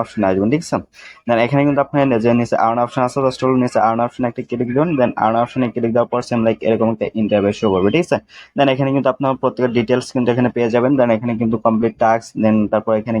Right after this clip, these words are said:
কিন্তু আর্ন কে-, আহ, ই-, ইএক্সপি, তারপর এখানে কিন্তু আপনার ক্লাইম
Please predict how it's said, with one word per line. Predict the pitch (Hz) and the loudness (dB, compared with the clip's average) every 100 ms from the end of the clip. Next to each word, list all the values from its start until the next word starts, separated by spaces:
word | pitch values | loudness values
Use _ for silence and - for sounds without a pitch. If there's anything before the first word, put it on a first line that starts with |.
| 110 | 0
কিন্তু | 107 156 175 - - - 110 | 0 0 -2 -12 -20 -4 0
আর্ন | 120 127 131 127 127 | 2 2 0 -2 -2
কে-, | 131 127 110 | -4 -2 2
আহ, | 107 101 107 | 4 4 2
ই-, | - - _ - | -2 -8 _ -2
ইএক্সপি, | 123 123 127 - 131 139 | 2 2 -2 -6 0 2
তারপর | 127 110 120 | 2 0 -2
এখানে | 120 120 117 | 0 -2 0
কিন্তু | 120 120 | 0 0
আপনার | 117 - 135 156 | -2 -2 -4 -2
ক্লাইম | 123 113 | 0 0